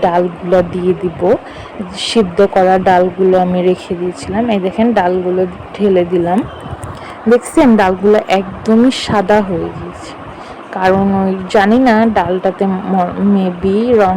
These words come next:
ইউজ করা হয়েছিল, ধোয়ার পর একদমই সাদা হয়ে গিয়েছে। পর্যায়ে আমি ডালটা দিয়ে সুন্দরভাবে একদম মিক্সড করে নিব মাছের সাথে।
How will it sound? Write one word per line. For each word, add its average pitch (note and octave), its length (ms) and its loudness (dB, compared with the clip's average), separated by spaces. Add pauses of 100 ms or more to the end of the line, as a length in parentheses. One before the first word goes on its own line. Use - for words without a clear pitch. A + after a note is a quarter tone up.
ইউজ F#3+ 160 -2 (140)
করা F#3+ 180 2
হয়েছিল, F#3+ 380 -6 (100)
ধোয়ার G3 420 0
পর G3 240 0
একদমই F#3+ 420 -2
সাদা F#3 420 -2
হয়ে F#3 160 -2
গিয়েছে। F3+ 440 -6 (720)
পর্যায়ে D4+ 340 2
আমি C#4+ 180 2
ডালটা G#3 440 2
দিয়ে G3+ 300 4
সুন্দরভাবে G3 1160 2 (180)
একদম G3+ 480 2 (120)
মিক্সড - 360 -4 (120)
করে F#3+ 280 2
নিব F3+ 280 -4 (600)
মাছের G3 500 0 (100)
সাথে। G3 340 -4